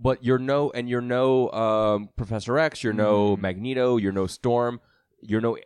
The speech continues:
Speaker 1: you're no Abigail Brand, your ex-girlfriend, because you don't, you can't see the big picture in the way you think you can.
Speaker 2: Too
Speaker 1: You
Speaker 2: much
Speaker 1: think you're this
Speaker 2: academia.
Speaker 1: master manipulator,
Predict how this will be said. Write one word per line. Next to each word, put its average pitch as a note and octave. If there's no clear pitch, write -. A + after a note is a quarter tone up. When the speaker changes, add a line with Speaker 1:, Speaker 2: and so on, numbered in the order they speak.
Speaker 1:
you're A2+
no B2
Abigail G#2
Brand, G2
your F#2
ex-girlfriend, F#2
because F#2+
you A#2
don't, B2
you A2+
can't D3+
see C#3
the G#2+
big F#2
picture G#2+
in F#2+
the F#2+
way F#2
you F2+
think -
you E2
can. D#2+
Speaker 2:
Too A2
Speaker 1:
You C#3
Speaker 2:
much B2+
Speaker 1:
think C3+
you're C#3
this A2+
Speaker 2:
academia. G2+
Speaker 1:
master G#2
manipulator, F#2+